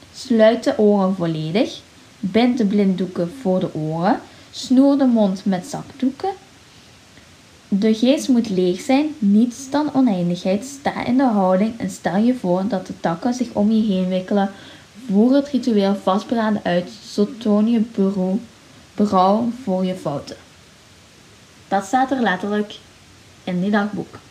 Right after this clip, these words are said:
Ik heb het even moeten voorlezen, want dat kon ik helemaal niet onthouden.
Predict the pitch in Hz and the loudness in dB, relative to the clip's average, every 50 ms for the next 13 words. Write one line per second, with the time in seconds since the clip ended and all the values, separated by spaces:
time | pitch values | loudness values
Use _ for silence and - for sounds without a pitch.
0 | - - - - - - - - - - - - - - - - - - - - | -20 -20 -20 -20 -20 -20 -20 -20 -20 -20 -20 -20 -20 -20 -20 -20 -20 -20 -20 -20
1 | - - - - 175 202 190 175 170 180 - 214 208 214 196 196 185 180 185 185 | -20 -12 -10 -6 -4 -2 -2 -2 -2 0 0 -2 0 0 -2 -2 -2 -2 -2 -2
2 | 190 196 190 190 180 180 - 180 180 180 - - 208 233 254 262 254 226 220 214 | -4 -4 -6 -6 -8 -8 -8 -8 -8 -6 -4 -2 0 2 2 2 2 2 0 0
3 | 208 202 196 185 180 185 196 208 262 | -2 -4 -6 -6 -6 -4 -4 -4 -4